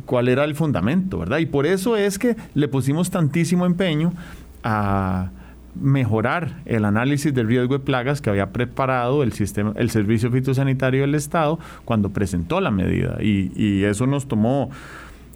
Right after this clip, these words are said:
pues, m-, más o menos un año en mejorarla para poder justificar.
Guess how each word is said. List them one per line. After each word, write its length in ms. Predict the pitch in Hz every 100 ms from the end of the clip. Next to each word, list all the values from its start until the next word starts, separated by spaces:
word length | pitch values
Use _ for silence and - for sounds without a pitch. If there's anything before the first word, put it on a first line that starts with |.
| - -
pues, 240 | 202 131
m-, 520 | - 123 120 117 117 135
más 340 | 123 127 156
o 40 | 175
menos 200 | 170 170
un 120 | 180
año 340 | 127 135 233 - - -
en 360 | 117 113 110 107
mejorarla 800 | 113 107 107 110 151 202 226 226 -
para 220 | 131 120
poder 340 | - 110 113 139
justificar. 920 | 202 220 226 214 180 - 277 285